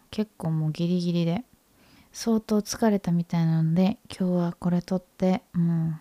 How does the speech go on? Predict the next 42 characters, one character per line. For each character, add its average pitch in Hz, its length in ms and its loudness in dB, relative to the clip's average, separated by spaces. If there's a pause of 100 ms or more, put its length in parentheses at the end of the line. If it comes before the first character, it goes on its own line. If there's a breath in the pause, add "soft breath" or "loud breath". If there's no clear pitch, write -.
う - 40 0
寝 170 120 2
て。 - 340 -4 (1400 loud breath)
い 208 40 0
や 180 380 0 (100)
ー、 - 40 -6
ま 175 180 2
あ、 - 120 -16
と - 100 -6
い 185 40 2
う 185 80 -2
こ 196 120 0
と 196 160 -2
で、 185 80 2
今 180 180 0 (200)
日 226 180 4
は、 190 380 2 (320)
え 180 300 0
ー、 226 100 -12
私 196 360 -4
の 202 180 0
親 208 240 4
知 226 160 -6
ら 226 140 4
ず 190 120 -6
を 180 60 2
抜 170 200 2
い 170 80 0
た 196 200 2
っ 196 80 -4
て - 180 -4
い 160 40 0
う 160 40 -2
話 165 460 -2
と、 196 260 -4 (580 soft breath)
あ 196 140 0
の、 175 420 2
人 208 280 4
生 170 340 -2
は、 165 340 -2
あ 170 120 -4
の、 165 180 -4